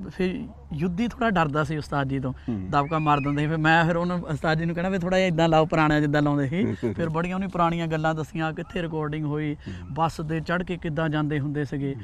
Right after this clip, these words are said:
Speaker 1: ਮੇਰੇ ਲਈ ਸਭ ਤੋਂ ਖੂਬਸੂਰਤ ਜਿਹੜੀ ਐਲਬਮ ਮਹਾ-, ਮਹਾਰਾਜਾਜ਼ ਰਹੂਗੀ, ਕਿਉਂਕਿ ਉਹ ਮੇਰਾ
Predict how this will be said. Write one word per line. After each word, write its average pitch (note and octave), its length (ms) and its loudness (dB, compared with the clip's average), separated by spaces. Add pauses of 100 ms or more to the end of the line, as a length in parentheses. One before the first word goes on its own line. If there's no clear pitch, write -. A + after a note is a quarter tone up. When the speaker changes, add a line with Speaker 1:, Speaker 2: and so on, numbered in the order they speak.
Speaker 1:
ਮੇਰੇ F3+ 260 4
ਲਈ G#3 120 2
ਸਭ G3+ 260 0
ਤੋਂ A3 160 2
ਖੂਬਸੂਰਤ F3 560 -2
ਜਿਹੜੀ D3+ 220 0
ਐਲਬਮ C#3 360 0
ਮਹਾ-, C#3+ 160 0
ਮਹਾਰਾਜਾਜ਼ B2+ 640 0
ਰਹੂਗੀ, B2 340 -6 (260)
ਕਿਉਂਕਿ D3 180 -6
ਉਹ D3+ 80 -2
ਮੇਰਾ D3 520 0